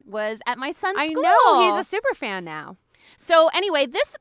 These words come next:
Speaker 1: book specifically is all about pranksters, and they're the two kids, Miles and Niles, are a pranking duo, which I think kids will love. And I also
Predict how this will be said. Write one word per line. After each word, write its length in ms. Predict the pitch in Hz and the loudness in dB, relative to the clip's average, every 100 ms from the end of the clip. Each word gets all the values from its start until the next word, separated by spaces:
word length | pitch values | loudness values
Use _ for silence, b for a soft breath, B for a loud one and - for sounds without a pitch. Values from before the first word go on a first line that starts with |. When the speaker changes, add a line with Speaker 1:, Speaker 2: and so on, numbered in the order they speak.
| _ | _
Speaker 1:
book 320 | 554 554 466 | -4 -4 -8
specifically 760 | - - 453 440 494 480 359 330 | -10 -10 -8 -6 -6 -6 -8 -6
is 120 | 269 - | -6 -4
all 220 | 262 320 | -2 0
about 380 | 320 269 254 247 _ | 0 2 2 2 _
pranksters, 1160 | - 254 254 294 330 - 294 262 262 262 269 - | -20 -8 -6 -4 -6 -6 -4 -2 0 -2 -4 -8
and 240 | 208 214 | -10 -8
they're 240 | 220 220 | -6 -6
the 140 | 208 196 | -8 -12
two 240 | - 269 | -12 -14
kids, 400 | - 247 226 196 | -10 -8 -8 -8
Miles 400 | 185 180 214 214 | -6 -4 -4 -4
and 100 | 226 | -8
Niles, 480 | 185 160 185 185 190 | -6 -6 -6 -6 -8
are 120 | 175 | -8
a 60 | 175 | -10
pranking 440 | - 165 160 190 | -10 -12 -10 -14
duo, 340 | 175 151 147 170 | -10 -6 -6 -6
which 160 | 175 | -8
I 80 | 185 | -12
think 240 | 175 170 | -14 -16
kids 340 | _ 208 160 160 | _ -10 -10 -10
will 240 | 165 170 | -12 -10
love. 440 | 165 170 143 175 202 | -4 -4 -2 -6 -6
And 220 | 320 415 403 | -4 -2 -4
I 60 | 320 | -4
also 240 | 330 - | -4 -4